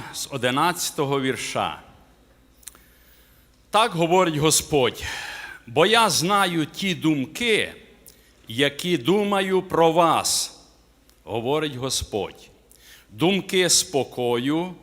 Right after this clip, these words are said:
а не на зло, щоб дати вам будучність та надію». Діти, так говорить Господь до вас. «І ви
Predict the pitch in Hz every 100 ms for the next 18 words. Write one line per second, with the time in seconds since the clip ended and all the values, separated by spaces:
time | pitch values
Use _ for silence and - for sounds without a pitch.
0 | - 139 147 135 139 131 127 127 107 117
1 | 123 110 76 - - _ _ _ - -
2 | - - - 143 113 110 139 160 202 -
3 | 208 196 202 208 214 180 - - - -
4 | 113 226 220 208 - - 202 202 180 -
5 | - - - 151 156 156 - - - _
6 | - 98 107 95 127 117 95 78 - -
7 | _ _ _ _ _ _ _ 98 147 160
8 | 170 165 - - 104 92 85 87 87 143
9 | 170 165 123 87 85 - - 110 113 -
10 | - - 101 104 80 71 - - - _
11 | _ _ _ _ _ _ _ _ _ -
12 | - - - - 165 208 202 277 311 294